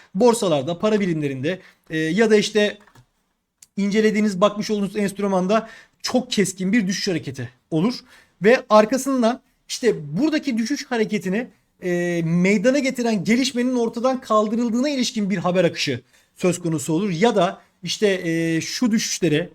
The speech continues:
işte bakın buradaki bu kadar keskin düşüşleri, bu kadar sert ve, e, vurucu, bariz düşüşlerin ortadan kaldırılabileceğine, yani bu düşüşlere sebebiyet veren gelişmelere ve gerekçelerin ortadan kısa süre içerisinde kaldırılabileceğine ilişkin beklentileri kuvvetlendiren gelişmeler sonrası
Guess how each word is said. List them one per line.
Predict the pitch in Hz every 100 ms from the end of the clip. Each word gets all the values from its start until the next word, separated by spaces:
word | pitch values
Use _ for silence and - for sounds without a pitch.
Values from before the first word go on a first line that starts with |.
| -
işte | - 160
bakın | 175 175 175
buradaki | 185 185 180
bu | 165
kadar | 196 180 175
keskin | 190 175 208 190
düşüşleri, | 175 - 147 151 151
bu | 165
kadar | 180 175
sert | - - 180 180 - _ _ _ _
ve, | 143 170
e, | 175 160
vurucu, | 147 175 185 180 190
bariz | 160 156 185 196
düşüşlerin | 175 175 - 170 185 233 - _ -
ortadan | 190 185 214 233 233
kaldırılabileceğine, | 233 202 196 214 226 208 220 175 185
yani | 196 185 175 143
bu | 143 208 196
düşüşlere | 190 - 214 214
sebebiyet | - 190 190 208 233 214
veren | 180 165
gelişmelere | 156 180 175 190 175 170 220 - _
ve | 160
gerekçelerin | 151 190 196 208 175 208
ortadan | 190 180 185 214 214
kısa | - 254
süre | 240 214
içerisinde | 180 185 170 180
kaldırılabileceğine | 180 175 175 190 214 185 196 180 196 233
ilişkin | 220 185 190 160
beklentileri | 160 175 202 196 208 233 269
kuvvetlendiren | 285 226 208 196 175 170 160
gelişmeler | 160 151 151 147
sonrası | 247 226 165 240